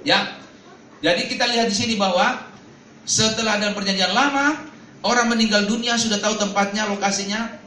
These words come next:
Sekarang kita juga tahu tempatnya, kapan kita, kalau misalnya kita sudah meninggal dunia, kemana orang yang di, di luar Yesus kemana? Kita sudah jelas. Di sorga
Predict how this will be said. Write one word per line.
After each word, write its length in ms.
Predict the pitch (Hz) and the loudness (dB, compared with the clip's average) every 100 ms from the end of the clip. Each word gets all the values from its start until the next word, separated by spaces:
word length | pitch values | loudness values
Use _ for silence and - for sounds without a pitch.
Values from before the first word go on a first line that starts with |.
| - - | -20 -10
Sekarang 640 | - 156 208 226 226 226 | -6 -2 0 0 0 0
kita 320 | - 220 214 214 | -2 -4 -2 -2
juga 240 | 202 202 196 | -2 -2 2
tahu 380 | 214 226 233 220 | 2 2 -2 -4
tempatnya, 640 | 196 196 202 214 220 - - - - | -2 -2 0 -2 -2 -6 -14 -20 -4
kapan 460 | 208 226 226 233 220 | -2 0 -2 -4 -4
kita, 460 | 226 220 226 220 - - - - | -6 -4 -4 -4 -10 -18 -20 -14
kalau 240 | - 175 202 | -2 0 0
misalnya 240 | 202 196 | -2 -4
kita 140 | 202 196 | -4 -4
sudah 320 | 190 185 185 | -2 -2 -4
meninggal 240 | 180 180 | -6 -4
dunia, 400 | 185 202 214 208 - - | -4 -2 -4 -6 -10 -4
kemana 580 | 196 202 220 220 - | -2 0 0 -2 -2
orang 240 | 185 196 196 | 0 0 0
yang 120 | 196 | 0
di, 80 | 190 | -2
di 280 | 190 190 170 | -2 -2 -4
luar 180 | 180 170 | -2 0
Yesus 320 | 196 196 196 | 0 0 -2
kemana? 480 | 202 190 202 226 - - - | 0 2 2 0 -6 -16 -16
Kita 160 | 135 | -16
sudah 220 | 123 117 | -12 -12
jelas. 420 | 104 98 - - - 453 - 466 - - - - - - - - - - - - - - - - | -10 -10 -12 -16 -18 -18 -18 -18 -20 -20 -20 -20 -20 -20 -20 -20 -20 -20 -20 -20 -20 -20 -20 -14
Di 140 | 135 | -2
sorga 480 | 147 160 151 123 - | 0 2 0 -2 -4